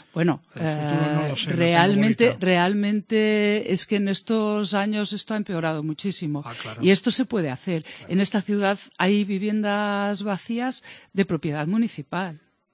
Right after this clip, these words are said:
Speaker 2: Ujú.
Speaker 1: Y gente durmiendo, eh, en el barrio pesquero, en furgonetas y en coches, familias, con niños.
Speaker 2: Sí, pero esto parece que es un contrasentido. Algunos partidos políticos han venido por aquí y dicen que la gente se va a Santander,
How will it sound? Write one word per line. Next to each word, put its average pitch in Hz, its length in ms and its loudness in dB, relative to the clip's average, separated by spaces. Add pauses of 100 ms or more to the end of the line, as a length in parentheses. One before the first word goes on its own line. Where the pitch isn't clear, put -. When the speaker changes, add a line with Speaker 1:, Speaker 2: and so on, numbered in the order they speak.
(160)
Speaker 2:
Ujú. 123 320 -12 (140)
Speaker 1:
Y 185 80 -2
gente 156 320 -4
durmiendo, 208 920 2 (140)
eh, 160 360 -4
en 151 120 -2
el 147 80 -4
barrio 160 260 -4
pesquero, 151 520 -6
en 131 80 -14
furgonetas 139 800 -8 (220)
y 143 60 -10
en 131 100 -8
coches, - 380 -8
familias, 147 560 -2
con 135 160 -6
niños. 156 460 -2 (100)
Speaker 2:
Sí, 127 160 -10
pero 120 80 -10
esto 120 180 -12
parece 123 240 -12
que 131 60 -10
es 127 80 -10
un 139 80 -8
contrasentido. 135 640 -10
Algunos 135 300 -8
partidos 123 340 -10
políticos 135 420 -10
han 135 80 -10
venido 135 220 -6
por 123 140 -12
aquí 127 180 -10
y 143 40 -6
dicen 151 240 -8
que 123 100 -12
la 120 80 -14
gente 135 260 -10
se 131 140 -12
va 139 80 -10
a 131 40 -12
Santander, 147 580 -6